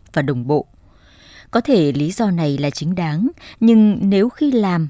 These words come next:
mà rào chắn cẩn thận, tạo ra lối đi mới, không quá bất tiện cho người qua lại, thì còn tạm chấp nhận được. Ngược lại, để công trường ngổn ngang, nước chảy lênh láng,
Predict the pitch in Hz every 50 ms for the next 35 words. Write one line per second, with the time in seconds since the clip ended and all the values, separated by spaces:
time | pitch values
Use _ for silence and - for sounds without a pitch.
0 | - - - 180 180 170 165 156 - 180 175 180 - - 160 190 247 - 320 185
1 | 135 147 165 156 - _ - _ _ _ - 160 98 - - - 170 170 170 156
2 | 156 170 180 214 202 202 180 170 165 170 202 269 370 - - - - - - -
3 | 302 285 277 262 - 233 220 214 294 - _ - 262 214 - - - - 196 185
4 | 175 175 160 143 131 - 208 208 196 196 180 - - _ _ _ - - - -
5 | - _ - - 220 196 185 180 170 _ - 180 160 135 - 202 165 - - 123
6 | - - 294 294 - 214 - - 143 160 143 - - - - - - - - -
7 | - - _ - - - - _ _ - 175 156 - 131 156 147 110 - 165 160
8 | 147 - - 196 190 185 - - 196 165 160 165 165 165 139 131 143 185 220 240
9 | 240 233 220 - - 277 330 320 - - 247 185 135 123 190 247 262 254 240 208
10 | 185 175 190 247